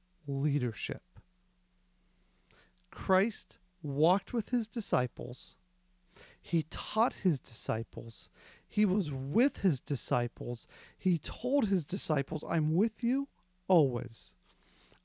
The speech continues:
I am going to go with you. And guess what? I will be there for you. I will be there with you. And everything you're gonna go through, I'm gonna go through.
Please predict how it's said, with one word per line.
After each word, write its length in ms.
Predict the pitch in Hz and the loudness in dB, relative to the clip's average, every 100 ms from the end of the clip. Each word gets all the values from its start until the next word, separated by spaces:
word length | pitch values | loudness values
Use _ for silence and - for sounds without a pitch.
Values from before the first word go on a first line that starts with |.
| _ | _
I 100 | 202 | 4
am 140 | 208 202 | 6 6
going 240 | 180 165 | 4 2
to 100 | 135 139 | 2 0
go 200 | 165 147 | 2 2
with 380 | 151 226 - | 2 -2 0
you. 220 | 254 294 - _ _ _ _ - - - | -2 -2 -4 _ _ _ _ -20 -20 -4
And 180 | 165 139 | -2 0
guess 220 | 185 202 | 0 -2
what? 280 | - 220 - _ | -4 -4 -4 _
I 220 | 160 202 254 | -4 0 0
will 400 | 202 165 143 127 - | 4 4 2 -4 -4
be 220 | 220 262 | 2 2
there 260 | 208 143 120 | 4 2 2
for 360 | - 127 123 | -4 -4 -4
you. 280 | 117 120 113 _ _ _ _ _ _ _ _ _ _ _ _ _ _ _ _ _ _ _ _ - | -2 -4 -4 _ _ _ _ _ _ _ _ _ _ _ _ _ _ _ _ _ _ _ _ 0
I 140 | 185 | 2
will 240 | 185 208 139 - _ _ _ _ - | 4 0 -4 -16 _ _ _ _ -6
be 220 | 226 269 | 0 4
there 200 | 214 131 | 4 2
with 240 | 127 - | 0 -6
you. 140 | 135 - | -8 -6
And 140 | - - - | -8 -10 0
everything 560 | 226 247 269 - 247 226 | 2 4 0 2 2 2
you're 200 | 247 233 | 2 0
gonna 300 | 254 262 240 | 0 0 2
go 220 | 240 247 | 2 2
through, 340 | - 254 - _ - | 0 -4 -4 _ 2
I'm 240 | 196 190 | 4 6
gonna 180 | 165 147 | 4 2
go 220 | 131 127 | 0 -2
through. 380 | 113 - 117 | -4 -8 -8